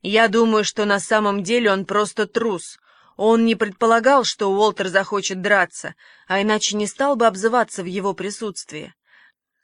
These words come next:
Ах, Уна,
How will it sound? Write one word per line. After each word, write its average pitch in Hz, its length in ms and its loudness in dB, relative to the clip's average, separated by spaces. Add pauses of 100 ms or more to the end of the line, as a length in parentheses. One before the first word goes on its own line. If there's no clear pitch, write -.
(960)
Ах, - 480 0 (160)
Уна, 208 600 -2